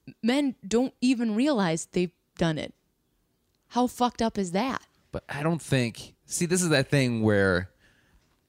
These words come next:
Speaker 2: mm.
Speaker 1: We live in two, here's the thing, Jonah, that I think you can agree with. I think, and I,
Speaker 2: L-,
Speaker 1: I, I
Speaker 2: yeah.
Speaker 1: think you can. I, I hope.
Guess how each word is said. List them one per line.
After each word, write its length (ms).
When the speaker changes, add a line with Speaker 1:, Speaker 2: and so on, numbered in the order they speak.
Speaker 2:
mm. 420
Speaker 1:
We 160
live 220
in 140
two, 160
here's 320
the 40
thing, 160
Jonah, 200
that 100
I 40
think 180
you 80
can 200
agree 240
with. 200
I 100
think, 320
and 120
I, 60
Speaker 2:
L-, 160
Speaker 1:
I, 80
I 40
Speaker 2:
yeah. 100
Speaker 1:
think 160
you 80
can. 240
I, 200
I 80
hope. 280